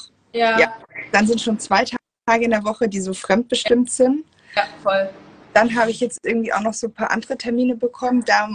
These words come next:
Speaker 2: das Ergebnis von der Genetik und
Speaker 1: Mhm.
Speaker 2: da das und da das.
Speaker 1: Mhm.
Speaker 2: Und die Termine sind ja alle fremdbestimmt. Also die
Speaker 1: Ja.
Speaker 2: gehen, werden ja immer von jemand anders vorgegeben.
Speaker 1: Ja, ja.
Speaker 2: Das finde ich schon krass.
Speaker 1: Das ist auch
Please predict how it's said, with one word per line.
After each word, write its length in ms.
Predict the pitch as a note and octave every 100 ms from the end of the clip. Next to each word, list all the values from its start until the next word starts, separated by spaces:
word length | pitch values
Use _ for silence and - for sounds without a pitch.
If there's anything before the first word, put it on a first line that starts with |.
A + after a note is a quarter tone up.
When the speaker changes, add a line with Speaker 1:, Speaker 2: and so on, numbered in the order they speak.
| -
Speaker 2:
das 140 | - -
Ergebnis 460 | A3 A#3 A3+ A3
von 160 | - A3
der 80 | A3
Genetik 680 | A3 F3+ F3 - F#3 F#3 -
und 80 | G#3
Speaker 1:
Mhm. 40 | G#3+
Speaker 2:
da 160 | G#3+
das 280 | F3+ E3 -
und 140 | G#3 A3
da 80 |
das. 220 | G#3 G#3 G#3
Speaker 1:
Mhm. 120 | G#3+ - - -
Speaker 2:
Und 260 | A3 G#3 - _ _
die 100 | A3+
Termine 420 | G3 A3 A3 A#3+ A3
sind 120 | A3
ja 100 | G#3 -
alle 240 | G#3+ A#3 A#3
fremdbestimmt. 880 | - A3+ A#3 A3+ - - D#3 D#3 -
Also 200 | F#3+ G3+
die 140 | G3+ G3
Speaker 1:
Ja. 160 | G#3
Speaker 2:
gehen, 80 | - - - - -
werden 140 | G#3+ G#3+
ja 80 | -
immer 240 | A#3 A#3
von 160 | A#3 A3
jemand 240 | G#3+ G3+
anders 420 | - - A3+ A3+ -
vorgegeben. 720 | E3+ E3 E3 D#3+ D3+ D#3+ F3 _ -
Speaker 1:
Ja, 160 | G3+ G3+ -
ja. 160 | G3+ - - A3 - _
Speaker 2:
Das 260 | - - F3+
finde 220 | C#4+ C4
ich 100 | C4
schon 180 | C4+ C4
krass. 480 | - G#3 F3+ - - F3 - _ -
Speaker 1:
Das 140 | A#3
ist 280 | D#4 -
auch 100 | D#4+